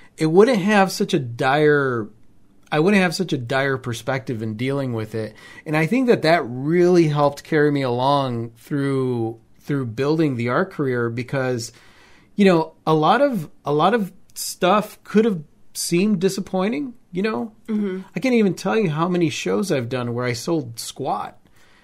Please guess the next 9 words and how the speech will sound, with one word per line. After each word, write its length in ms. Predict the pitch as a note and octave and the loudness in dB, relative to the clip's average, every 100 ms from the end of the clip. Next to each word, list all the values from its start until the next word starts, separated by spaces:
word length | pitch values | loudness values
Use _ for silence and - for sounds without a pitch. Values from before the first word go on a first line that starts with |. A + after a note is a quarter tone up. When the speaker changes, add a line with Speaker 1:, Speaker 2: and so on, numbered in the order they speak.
| _ _ - | _ _ 0
Speaker 1:
And, 340 | D3+ D3+ B2 | 2 2 2
but 160 | E3 D#3+ | 0 2
I 140 | D3+ | 2
never 400 | E3+ E3 E3+ A#3 | 4 4 4 4
walked 340 | A3+ F#3+ F3+ G3 | 4 4 4 2
away 240 | E3 D#3+ | 4 4
from 200 | D3+ E3 | 2 0
that 180 | C#3+ C#3+ | 0 0
show 600 | - E3 D#3 C#3+ C3 - | -2 2 2 2 -2 -6